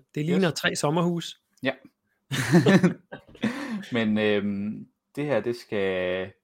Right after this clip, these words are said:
Speaker 2: det skal lave brændstof til, primært til rederier.
Speaker 1: Ja.
Speaker 2: Øhm, så det er sådan noget som, øh, selvfølgelig Mærsk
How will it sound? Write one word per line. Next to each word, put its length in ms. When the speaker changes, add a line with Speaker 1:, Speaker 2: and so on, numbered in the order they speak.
Speaker 2:
det 120
skal 220
lave 520
brændstof 540
til, 500
primært 440
til 520
rederier. 560
Speaker 1:
Ja. 220
Speaker 2:
Øhm, 520
så 160
det 280
er 60
sådan 200
noget 200
som, 500
øh, 140
selvfølgelig 380
Mærsk 480